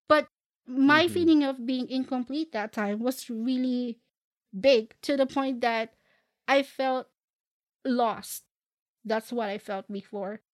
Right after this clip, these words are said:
Speaker 1: And I didn't know who
Speaker 2: Mm.
Speaker 1: to talk to about it that would understand what I was feeling. Kasi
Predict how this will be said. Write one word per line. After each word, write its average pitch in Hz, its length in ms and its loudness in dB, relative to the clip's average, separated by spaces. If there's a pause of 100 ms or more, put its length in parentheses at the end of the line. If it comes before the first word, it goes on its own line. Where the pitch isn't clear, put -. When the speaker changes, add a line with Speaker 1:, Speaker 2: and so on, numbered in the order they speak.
(180)
Speaker 1:
And 262 200 0
I 269 140 2
didn't 320 240 6
know 302 180 4
who 277 180 0
Speaker 2:
Mm. - 40 -20
Speaker 1:
to 277 100 -4
talk 285 320 -2
to 254 280 -2 (380)
about 277 380 0
it 262 200 -4
that 233 180 -2
would 240 140 -2
understand 226 720 -4 (240)
what 233 180 4
I 220 100 2
was 220 220 -4
feeling. 220 600 -4 (500)
Kasi 320 360 2